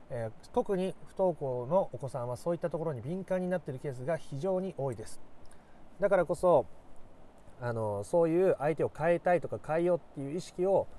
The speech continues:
極力少なくすることがとても大切になっていきます。「学校に行ってもいいよ、行かなくてもいいよ、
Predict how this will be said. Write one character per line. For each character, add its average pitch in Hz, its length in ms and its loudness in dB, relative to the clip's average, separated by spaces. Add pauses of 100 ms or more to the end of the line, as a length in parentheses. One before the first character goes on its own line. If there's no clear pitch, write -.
(240)
極 202 200 -2
力 214 300 0
少 - 200 -4
な 208 100 0
く - 80 -14
す 185 100 -6
る 175 80 -2
こ 175 100 -2
と 180 120 0
が 180 320 4
と 139 80 -6
て 165 100 -2
も 160 120 -2
大 120 200 -2
切 135 240 -12
に 165 120 -2
な 117 80 -2
っ - 20 -12
て 107 140 -12
い 101 40 -10
き - 80 -16
ま 95 140 -12
す。 - 160 -14 (1080)
「学 135 160 -2
校 127 120 -6
に 120 80 -6
行 - 20 -6
っ 117 40 -16
て - 140 -6
も 156 140 -2
い 165 100 -2
い 151 40 -2
よ、 160 240 2 (140)
行 127 60 -10
か 185 100 0
な 202 120 4
く - 80 -10
て 156 100 -4
も 127 140 -4
い 113 100 -6
い - 20 -4
よ、 139 220 0